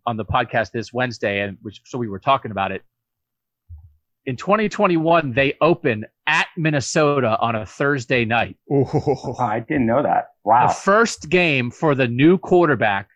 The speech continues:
Speaker 1: taking over for Justin Fields is
Speaker 3: Yeah.
Speaker 1: at Minnesota on a Thursday night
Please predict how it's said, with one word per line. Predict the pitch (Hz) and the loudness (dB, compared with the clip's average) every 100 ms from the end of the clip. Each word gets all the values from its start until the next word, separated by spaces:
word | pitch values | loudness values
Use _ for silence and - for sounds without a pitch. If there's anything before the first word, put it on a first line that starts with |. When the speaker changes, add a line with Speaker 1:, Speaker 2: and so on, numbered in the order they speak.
| _ _ _ _ _ - | _ _ _ _ _ -2
Speaker 1:
taking | 180 170 180 151 | 0 2 2 4
over | 156 139 120 110 | 2 2 0 -2
for | 139 | -4
Justin | 113 135 - 123 | -2 -2 -2 -10
Fields | - 135 110 95 - | -6 -4 -2 -6 -8
is | 101 92 | -4 -2
Speaker 3:
Yeah. | 92 90 | 0 0
Speaker 1:
at | 147 180 - _ | 2 0 -4 _
Minnesota | - 143 143 135 - 151 151 123 120 - | -8 -4 -4 -4 -2 0 2 2 0 0
on | 123 | -2
a | 113 | -2
Thursday | - - 156 165 170 139 175 185 | -8 0 2 2 0 2 2 2
night | 156 120 113 - | 2 0 -2 -8